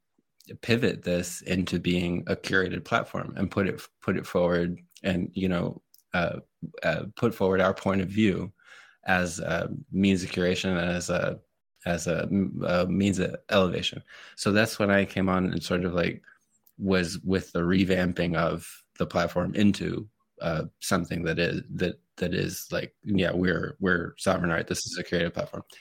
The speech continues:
And so, like, one way that we, that we, like, are able to meet the challenges of rough market and whatever,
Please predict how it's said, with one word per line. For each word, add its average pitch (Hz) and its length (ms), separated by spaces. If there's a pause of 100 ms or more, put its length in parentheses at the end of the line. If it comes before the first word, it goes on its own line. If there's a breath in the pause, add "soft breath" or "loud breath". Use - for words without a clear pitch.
(240 loud breath)
And 98 120
so, - 140
like, 95 280 (200)
one 117 420
way 123 260
that 104 180
we, 92 400 (220)
that 98 240
we, 95 420 (180)
like, 90 380 (300)
are 95 340
able 95 300
to - 180
meet 90 420
the 90 220
challenges 92 1000
of 85 640 (220)
rough 95 400
market 92 640
and 95 140
whatever, 95 720